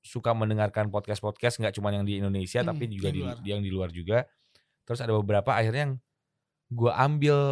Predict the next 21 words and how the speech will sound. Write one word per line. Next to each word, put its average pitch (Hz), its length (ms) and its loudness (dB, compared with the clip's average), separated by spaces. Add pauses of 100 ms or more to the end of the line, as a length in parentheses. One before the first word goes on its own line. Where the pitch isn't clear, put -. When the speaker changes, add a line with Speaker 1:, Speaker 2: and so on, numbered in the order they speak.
(100)
Speaker 1:
eh, 113 840 4 (540)
gue 117 160 0
jadikan 120 340 0
mereka 117 340 -2
ini 135 160 -6
role 113 220 -2
model 123 320 2
lah, 123 120 4
gitu. 104 100 0
Speaker 2:
Yeah. 127 260 -4
Speaker 1:
Walaupun, 101 540 0 (580)
eh, 98 920 0 (240)
kayak 92 380 -6 (200)
Gimlet 107 480 0
gitu. 85 240 -8
Speaker 2:
Hmm. 147 280 -4
Speaker 1:
Ngomongin 117 320 0
Gimlet, 131 300 0
Gimlet 117 280 -2
itu 131 100 -8
kan 160 180 -4